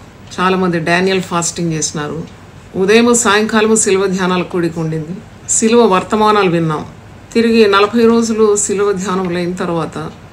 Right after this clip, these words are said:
పునరుద్ధాన సందేశాన్ని వినబోతున్నాం. క్రీస్తు మన కొరకు అర్పణంగాను బలిగాను అర్పించుకున్నాడని మనకు తెలుసు. మరి విజయోత్సవమైన క్రైస్తవ జీవితం జీవించడానికి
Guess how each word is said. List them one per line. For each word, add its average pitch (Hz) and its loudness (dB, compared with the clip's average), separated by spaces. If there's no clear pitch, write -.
పునరుద్ధాన 208 2
సందేశాన్ని 185 -4
వినబోతున్నాం. 156 -8
క్రీస్తు 240 -2
మన 196 2
కొరకు 180 -4
అర్పణంగాను 220 2
బలిగాను 202 4
అర్పించుకున్నాడని 180 -2
మనకు 170 -8
తెలుసు. 156 -8
మరి 190 2
విజయోత్సవమైన 247 2
క్రైస్తవ 220 2
జీవితం 208 -2
జీవించడానికి 185 -2